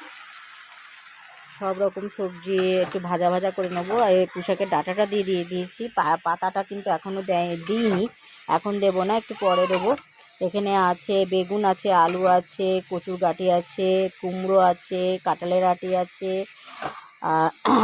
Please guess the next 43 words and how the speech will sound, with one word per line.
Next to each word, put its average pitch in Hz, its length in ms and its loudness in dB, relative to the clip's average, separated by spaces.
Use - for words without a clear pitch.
আর 170 160 0
হচ্ছে 202 540 -2
তোমার 185 300 0
কাঁচা 185 260 -2
লঙ্কা 165 340 0
দিয়েছি 160 360 -4
বেশি 170 300 -6
করে। 185 280 0
এই 185 120 -4
পুঁই 185 260 -6
শাক 196 200 -4
খেতে 208 240 -4
আমার 208 180 0
ভীষণ 170 460 -6
ভালো 190 240 4
লাগে, 190 320 2
চিংড়ি 185 260 -4
মাছ, 190 240 0
আহ, 175 560 -2
দিলেও 202 260 0
ভালো 196 240 2
লাগে, 190 260 0
মাছের 185 360 -2
মাথা 170 260 -4
দিলেও 190 240 -6
ভালো 196 140 -4
লাগে, 202 160 -4
প্লাস 214 360 0
এমনি 262 320 2
এমনি 254 240 2
করে 233 200 0
যদি 220 180 -2
করা 208 260 2
হয় 226 200 0
তাও 185 280 2
আমার 185 240 0
কোনো 185 300 -6
সমস্যা 185 400 -8
নেই, 196 100 -4
আমার 180 220 -4
তাও 165 180 0
ভালো 151 240 -6
লাগে। 147 240 -8